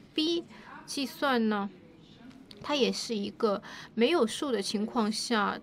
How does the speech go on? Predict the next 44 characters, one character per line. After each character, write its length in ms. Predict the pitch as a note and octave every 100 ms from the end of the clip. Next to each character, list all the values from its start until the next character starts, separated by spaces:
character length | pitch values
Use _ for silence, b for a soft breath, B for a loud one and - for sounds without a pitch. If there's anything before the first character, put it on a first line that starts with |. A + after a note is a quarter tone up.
| -
的 220 | G#3 F#3+
计 240 | F#3+ A3+
算， 340 | G#3+ - G#3+ G#3+ B B B
而 160 | A#3
C 480 | B3 - - D4 D4+
呢， 240 | D#4 C4+ A#3+ - - - - B B
是， 580 | - - - A3+ G#3+ G#3 - B B B -
呃， 320 | A3 G#3 G3 G#3+
这 160 | - B3
个 220 | A3+ A3 -
没 280 | A3 A3+ D#4+
有 220 | D#4 G3+
露 160 | A#3+ A3+
台 380 | - G3 G3 -
和 220 | - G3
没 280 | G#3 A3+ F4
有 220 | A#3 - - B B B
阳 220 | G3+ G3+
台 280 | A3 G3 G3
下 260 | G3+ A3+ G3
的 180 | F3+
这 140 | F3+ G3+
样 100 | F#3
的 80 | F3+
一 60 |
个 120 | F#3
能 200 | F#3 F#3
源 100 | G3
的 80 | F#3
消 220 | G3 G#3
耗。 340 | G3 G#3+ F#3 - - - - - - A#3 B3+ C4+ C4 G#3+ G#3+ - - B3 - - - - -
那 260 | G#3+ G#3 G#3
我 140 | G#3
们 160 | G3+ G#3+
可 120 | A3+
以 120 | G#3+
看 280 | G3 A3+ G3+
到 200 | G3+ F#3+
太 180 | - A3+
阳 180 | G#3 G3+
能 140 | G3
的 100 | G#3
辐 280 | G#3+ - G#3
射， 420 | A3 - A#3+ F3+